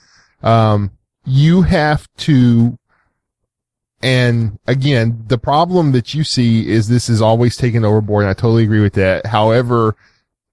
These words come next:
if you are going to stop a crime in progress, you have to stop it with sufficient force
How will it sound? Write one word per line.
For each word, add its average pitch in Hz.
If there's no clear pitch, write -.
if 190
you 190
are 165
going 160
to 139
stop 123
a 117
crime 113
in 113
progress, 98
you 131
have 135
to 117
stop -
it 101
with 117
sufficient -
force 117